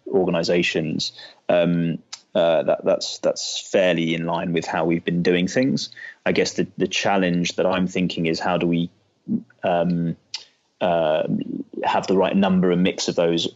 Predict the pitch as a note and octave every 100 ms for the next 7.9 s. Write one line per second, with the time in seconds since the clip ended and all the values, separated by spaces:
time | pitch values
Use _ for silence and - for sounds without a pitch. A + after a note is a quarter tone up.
0 | _ - F#2 - F#2+ F#2 F2 F2 F#2 E2+
1 | E2 - F2 F2 F2 E2+ E2+ F2 F2+ E2+
2 | F2+ - - E2+ F2 E2+ - - F#2 E2+
3 | E2+ E2+ - F#2 F2 F2 F2 E2 F2 E2+
4 | E2 E2 - F2 E2+ F2+ - - - -
5 | D2 D#2+ F2 E2+ D#2 F#2 E2+ - - -
6 | F#2 E2+ - E2+ E2 E2 - - - _
7 | - E2+ E2 - F2 F2 E2+ D#2 -